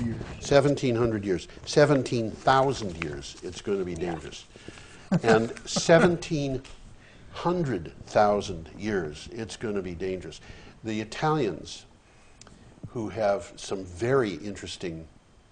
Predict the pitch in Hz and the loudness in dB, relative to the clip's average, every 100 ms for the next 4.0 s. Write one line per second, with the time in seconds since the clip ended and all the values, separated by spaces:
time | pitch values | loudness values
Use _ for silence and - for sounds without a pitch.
0 | - 104 90 85 87 - 87 90 78 98 | -12 -8 -8 -8 -12 -10 -8 -8 -6 -4
1 | 95 87 - 87 82 - - - - - | -4 -6 -10 -12 -12 -12 -12 -14 -16 -18
2 | - - - - - - - - 85 107 | -20 -20 -20 -20 -20 -20 -20 -20 -6 0
3 | 110 104 92 87 - 95 - 85 - | 0 0 -2 -6 -4 -4 -6 -12 -14